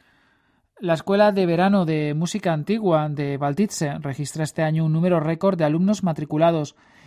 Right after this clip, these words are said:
En esta edición, que coincide con su treinta aniversario, participaron trescientos setenta y nueve estudiantes,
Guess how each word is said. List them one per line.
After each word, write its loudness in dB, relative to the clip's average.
En -2
esta 0
edición, 2
que -6
coincide -2
con 0
su -4
treinta 2
aniversario, 0
participaron -4
trescientos -4
setenta -2
y 0
nueve 0
estudiantes, -2